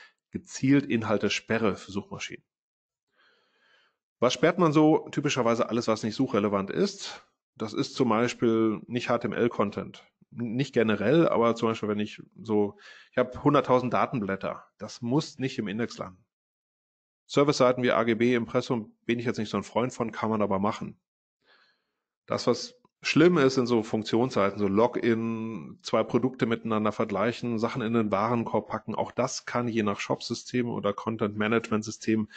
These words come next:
alles im Index landen. Und ja, das kann mir halt wirklich, äh, schaden, weil eben, weil es die Gesamt-,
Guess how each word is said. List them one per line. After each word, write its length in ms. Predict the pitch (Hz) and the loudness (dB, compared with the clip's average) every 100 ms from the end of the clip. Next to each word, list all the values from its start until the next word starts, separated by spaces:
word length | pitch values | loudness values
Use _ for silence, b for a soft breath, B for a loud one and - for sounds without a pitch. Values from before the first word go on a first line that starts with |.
| B B B | B B B
alles 300 | 143 160 - | 0 0 0
im 80 | 120 | 0
Index 320 | 110 95 - | 0 0 -2
landen. 480 | 85 98 107 120 120 B B B B B | -6 -6 -10 -14 -14 B B B B B
Und 380 | - 101 104 - _ _ _ _ _ _ | -2 -2 -2 -10 _ _ _ _ _ _
ja, 80 | 165 | 0
das 160 | 98 | 0
kann 180 | - 123 | -2 -2
mir 140 | 135 113 | 0 2
halt 220 | 113 110 | 2 0
wirklich, 400 | 113 120 113 - - _ | -4 -4 -8 -14 -20 _
äh, 240 | - 104 101 - - | -4 -2 -2 -4 -8
schaden, 640 | - - 107 120 139 139 - | -4 0 0 0 -2 -6 -4
weil 420 | 110 98 127 113 | 0 2 0 -2
eben, 340 | 104 113 117 110 | 0 0 0 0
weil 160 | 95 | 0
es 100 | 110 | -2
die 140 | - 104 | -4 -4
Gesamt-, 640 | 101 - 107 143 - - | -4 -2 -4 -4 -8 -18